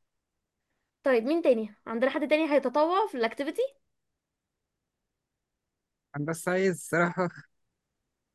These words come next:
Speaker 2: كنوع من المساواة المجتمعية.
Speaker 1: أيوة.
Speaker 2: أوكي، هجيب أستاذ أحمد كده. أحمد، ما تيجي تاني؟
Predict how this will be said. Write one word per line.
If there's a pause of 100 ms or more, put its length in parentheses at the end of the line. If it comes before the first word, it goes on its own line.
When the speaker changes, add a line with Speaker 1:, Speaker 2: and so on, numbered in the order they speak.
(280)
Speaker 2:
كنوع
من
المساواة
المجتمعية. (520)
Speaker 1:
أيوة. (840)
Speaker 2:
أوكي، (180)
هجيب
أستاذ
أحمد
كده. (640)
أحمد،
ما
تيجي
تاني؟